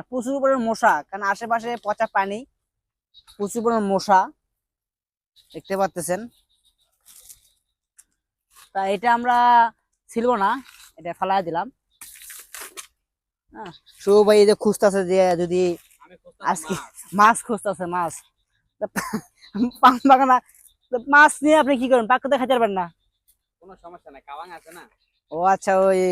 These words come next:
Speaker 1: তা এখানে একটা বন্ধু আসছে, মানে ফোনে যোগাযোগে বন্ধু, সে এখানে কাজ করতে আসছে। তারা মালয়েশিয়ার বিভিন্ন জায়গায় ঘোরাফেরা করে এবং তারা মাছ ধরে খায়, জাল আছে, তাদের সবকিছু আছে।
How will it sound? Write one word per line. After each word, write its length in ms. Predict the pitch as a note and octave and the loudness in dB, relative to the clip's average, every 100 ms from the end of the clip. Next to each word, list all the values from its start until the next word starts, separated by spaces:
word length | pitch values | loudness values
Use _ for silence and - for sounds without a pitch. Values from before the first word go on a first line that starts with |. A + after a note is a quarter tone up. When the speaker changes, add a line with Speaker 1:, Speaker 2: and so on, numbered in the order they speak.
| F3 D#3+ _ _ _ | -2 -6 _ _ _
Speaker 1:
তা 60 | B3+ A#3+ | 0 2
এখানে 220 | A3+ B3 C4 B3 | 4 4 4 4
একটা 240 | B3 C#4 C#4+ A#3+ | 2 2 2 4
বন্ধু 220 | B3 B3+ C4+ C4+ | 4 4 8 8
আসছে, 260 | A3 - B3 | 6 2 2
মানে 180 | A3+ A3+ | 4 2
ফোনে 260 | - A3 A#3 | 0 -2 0
যোগাযোগে 440 | G#3+ A3 A3+ A3 G#3+ | 0 2 4 4 2
বন্ধু, 300 | G#3 G3+ A#3+ | 2 2 0
সে 140 | G3 G#3+ G#3 | 0 -2 0
এখানে 180 | G#3 G#3 | -4 -2
কাজ 180 | G3+ - | -4 -4
করতে 240 | G#3 - | -8 -2
আসছে। 240 | G3 F#3+ G#3+ G3 | -2 -2 -6 -6
তারা 180 | F#3+ F#3 F#3 _ _ _ _ | -2 -2 -4 _ _ _ _
মালয়েশিয়ার 420 | F3 G3 G3 A3 F#3 | -4 -4 -4 -4 -4
বিভিন্ন 180 | G3+ A3 | -2 0
জায়গায় 220 | G#3 G3+ E3+ | 2 2 2
ঘোরাফেরা 340 | G3 F3+ G3 | -2 0 -2
করে 220 | F#3 F#3 A#3 _ _ _ _ _ _ _ _ _ | -2 -4 -6 _ _ _ _ _ _ _ _ _
এবং 240 | E3 F3 F3+ F3 | -2 4 4 4
তারা 240 | F#3 F3+ F3+ F3+ E3 - _ _ - | 2 6 6 6 4 0 _ _ -2
মাছ 200 | F3 F#3+ G#3 | 0 2 2
ধরে 180 | G3+ G3+ | 2 2
খায়, 280 | F#3+ F#3+ G3 G#3 _ D#3+ | 2 2 0 -8 _ -2
জাল 160 | E3+ F#3+ | 4 6
আছে, 180 | F#3+ F#3 | 4 2
তাদের 240 | F#3 F#3 A3 | -4 -4 -4
সবকিছু 300 | B3 B3+ A#3+ | -4 -2 2
আছে। 240 | A3 F3 | 2 2